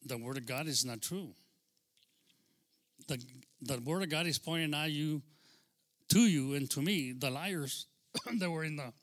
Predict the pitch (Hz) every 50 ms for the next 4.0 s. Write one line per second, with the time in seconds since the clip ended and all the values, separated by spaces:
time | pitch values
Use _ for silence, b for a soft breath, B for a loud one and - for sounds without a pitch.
0 | _ _ _ _ _ _ _ _ _ _ _ _ _ _ _ - - - - -
1 | - - - - 110 - - - 170 180 160 - - - - - - B B B
2 | B B B B B B B B B B B B - 123 113 113 113 127 147 139
3 | 143 135 139 143 139 147 - - - 170 165 151 139 127 - 123 117 117 123 143